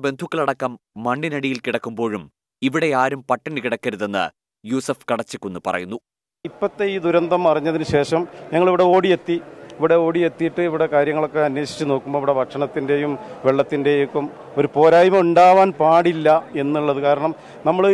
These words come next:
Speaker 2: ഇപ്പോൾ സർക്കാരിൻ്റെ കൂടെ, ഇപ്പോഴത്തെ ഡിപ്പാർട്ട്മെൻറ്റിൻ്റെ കൂടെ, ഏഹ്, ഒന്നിച്ച് നിൽക്കേണ്ട ഒരു സമയമാണെന്ന് മനസ്സിലാക്കിയതിൻ്റെ പേരിൽ ഞങ്ങളെക്കൊണ്ട് കഴിയുന്ന രീതിയിൽ കടച്ചിക്കുന്ന് കൂട്ടായ്മ ഞങ്ങളെല്ലാവരും ഇതിന് തയ്യാറായി, ജോലി പോലും മാറ്റിവെച്ച് ഈ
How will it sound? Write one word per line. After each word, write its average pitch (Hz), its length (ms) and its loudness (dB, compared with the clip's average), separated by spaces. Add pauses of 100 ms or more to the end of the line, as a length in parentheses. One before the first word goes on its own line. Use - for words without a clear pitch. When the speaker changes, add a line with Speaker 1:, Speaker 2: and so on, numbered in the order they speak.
Speaker 2:
ഇപ്പോൾ 190 240 0
സർക്കാരിൻ്റെ 175 600 2
കൂടെ, 151 220 0 (260)
ഇപ്പോഴത്തെ 165 340 -2
ഡിപ്പാർട്ട്മെൻറ്റിൻ്റെ 165 720 0
കൂടെ, 147 220 -2 (560)
ഏഹ്, 139 520 0 (440)
ഒന്നിച്ച് 196 360 4
നിൽക്കേണ്ട 185 440 0
ഒരു 156 140 -8
സമയമാണെന്ന് 156 580 2
മനസ്സിലാക്കിയതിൻ്റെ 139 760 -2
പേരിൽ 127 240 -4 (560)
ഞങ്ങളെക്കൊണ്ട് 175 520 2
കഴിയുന്ന 156 400 2
രീതിയിൽ 143 200 -4 (100)
കടച്ചിക്കുന്ന് 160 580 -2
കൂട്ടായ്മ 143 480 0 (360)
ഞങ്ങളെല്ലാവരും 147 800 2 (280)
ഇതിന് 143 260 -2
തയ്യാറായി, 139 500 2 (140)
ജോലി 165 300 2
പോലും 175 280 2
മാറ്റിവെച്ച് 147 600 -2 (480)
ഈ - 20 0